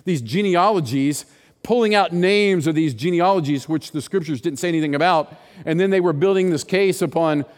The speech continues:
these people and speculations. And it was just, it was just crazy. And Paul says, "What are you doing?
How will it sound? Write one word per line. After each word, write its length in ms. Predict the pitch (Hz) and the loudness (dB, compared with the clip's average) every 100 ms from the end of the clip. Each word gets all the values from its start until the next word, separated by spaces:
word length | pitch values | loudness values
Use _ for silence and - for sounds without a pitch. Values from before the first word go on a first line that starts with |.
| 196 - | -16 -4
these 180 | 175 | -4
people 640 | 165 214 226 180 165 170 - - | -2 -2 0 2 0 0 -6 -10
and 100 | 151 | -10
speculations. 1120 | - 208 208 196 165 180 202 - 165 156 160 | -6 -2 -2 -2 0 0 0 -2 -2 -2 -2
And 100 | 214 | -2
it 100 | 214 | -2
was 120 | 185 | -2
just, 240 | 220 - - - | -4 -6 -16 -8
it 60 | 175 | -4
was 100 | 196 | -2
just 180 | 214 - | -4 -6
crazy. 680 | - 208 226 185 147 90 - _ _ 135 | -6 -4 -2 -4 -6 -8 -14 _ _ -6
And 120 | 160 | -4
Paul 220 | 185 220 | 0 0
says, 300 | 190 196 165 | 0 -2 -4
"What 260 | 165 226 320 | -6 -2 0
are 60 | 277 | 2
you 120 | 247 | 0
doing? 440 | 175 277 226 90 | 0 -2 -4 -8